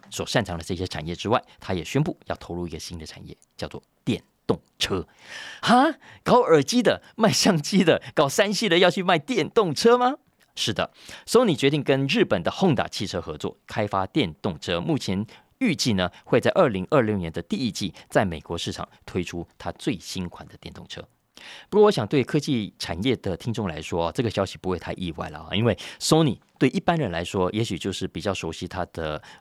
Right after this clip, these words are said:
消费性的商品相关的产品啊。但是对于科技产业来说，就知道 Sony 呢其实是 camera sensors 啊，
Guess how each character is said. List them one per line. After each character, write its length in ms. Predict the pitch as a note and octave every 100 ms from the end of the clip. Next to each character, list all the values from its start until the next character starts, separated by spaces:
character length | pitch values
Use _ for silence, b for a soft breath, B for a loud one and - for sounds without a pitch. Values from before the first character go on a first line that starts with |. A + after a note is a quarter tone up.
| -
消 200 | - C3+
费 140 | B2
性 180 | G2+ F#2+
的 120 | D#2+
商 260 | E2 G2+ G#2
品 240 | - D2+ -
相 300 | - - G#2+
关 160 | G#2+ G#2+
的 80 | E2+
产 240 | - D#2
品 180 | E2 -
啊。 180 | - D#2+ B B B B B B -
但 160 | G#3+
是 240 | B2 - - _ _ -
对 140 | C3+
于 40 |
科 220 | F#2+ - D#3
技 100 | C3
产 180 | -
业 120 | D#2+ E2
来 120 | D2+
说， 140 | F2
就 160 | D#2 D#2
知 160 | -
道 180 | D2+ D#2 - b b
Sony 360 | - - C#3+ G#2
呢 160 | D2+ - _
其 160 | - G2
实 120 | F#2+
是 180 | - F2+
camera 440 | - A2+ A#2+ G#2
sensors 560 | F#2+ - G#2+ - - -
啊， 160 | - E2